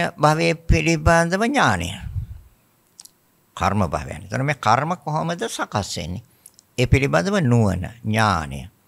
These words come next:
දැන් බුදුරජාණන් වහන්සේ ඒක පැහැදිලි කරන්නේ චේතනා හයකින් කර්ම සකස් වෙනවා කියන එක.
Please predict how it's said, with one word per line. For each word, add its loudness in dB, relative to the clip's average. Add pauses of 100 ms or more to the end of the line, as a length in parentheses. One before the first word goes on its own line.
(960)
දැන් 4
බුදුරජාණන් 2
වහන්සේ 0
ඒක -2
පැහැදිලි 2
කරන්නේ -4
චේතනා 0
හයකින් 0
කර්ම 0
සකස් -4
වෙනවා -6
කියන -12
එක. -16